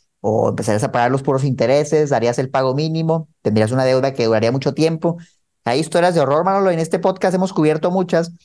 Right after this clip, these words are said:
de personas que dan el mínimo en su tarjeta de crédito, ¿no? Y que los intereses suben y suben, o tienen créditos en veces salarios mínimo, en udis, en umas, algo relacionado a la inflación,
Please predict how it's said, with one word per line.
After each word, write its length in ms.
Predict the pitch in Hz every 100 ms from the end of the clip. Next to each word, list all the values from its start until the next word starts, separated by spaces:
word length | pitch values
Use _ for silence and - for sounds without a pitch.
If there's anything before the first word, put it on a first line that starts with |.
| _ _ -
de 160 | 120
personas 460 | 117 113 127 143 151
que 80 | 139
dan 100 | 143
el 140 | 151
mínimo 320 | 156 165 170
en 80 | 160
su 100 | 151
tarjeta 360 | 127 123 131 160
de 80 |
crédito, 340 | 156 143 156 160
¿no? 100 | 170
Y 60 |
que 80 | 165
los 140 | 123 123
intereses 400 | 120 120 139 135
suben 400 | 131 147 147 131
y 80 |
suben, 500 | 117 147 160 160 165 - _ _
o 120 | - 104
tienen 280 | 117 127
créditos 440 | 127 131 135 131 120
en 200 | 104 107
veces 260 | 123 139
salarios 400 | 135 117 120 131
mínimo, 640 | 123 147 156 156 156 156 151
en 200 | 90 -
udis, 400 | 117 147 156 139
en 200 | 104 104
umas, 440 | 185 156 156 139 139
algo 200 | 139 156
relacionado 320 | 151 139 147
a 20 |
la 60 | 156
inflación, 640 | 151 135 147 160 185